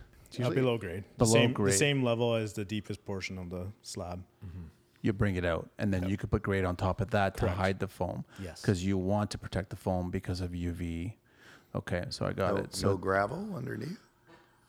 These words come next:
Speaker 2: Yeah, usually you have, like, s-, six inches of clear stone
Speaker 1: Six
Speaker 2: or a,
Speaker 1: inches.
Speaker 2: a gravel compacted paste underneath the slab as well.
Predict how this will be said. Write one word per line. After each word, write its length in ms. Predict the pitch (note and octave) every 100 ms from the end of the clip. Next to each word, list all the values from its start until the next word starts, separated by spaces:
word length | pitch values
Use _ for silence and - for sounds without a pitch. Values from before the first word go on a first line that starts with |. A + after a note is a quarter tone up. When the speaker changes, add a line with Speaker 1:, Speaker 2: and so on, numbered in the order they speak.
| _
Speaker 2:
Yeah, 120 | - C3
usually 340 | C3 A#2+ A2+
you 140 | G#2+ G#2 A#2
have, 160 | G#2
like, 160 | G2+ F#2+
s-, 140 | - -
six 240 | - A#2
inches 200 | G#2+ G2
of 140 | G2+ F#2+
clear 240 | - G2
stone 220 | G#2 G#2+ G2+
Speaker 1:
Six 180 | G#2+
Speaker 2:
or 220 | G2+ F#2 F2+
a, 80 |
Speaker 1:
inches. 140 | F#2 F2+ - - _ _
Speaker 2:
a 60 | A#2+
gravel 440 | A2+ G#2 F#2+ G2 G2
compacted 460 | A2 G2 F2+ G2+ -
paste 260 | F#2+ F#2
underneath 240 | F#2 F2+ F2
the 80 | F2
slab 240 | F#2 F2
as 120 | F2
well. 260 | F#2 F#2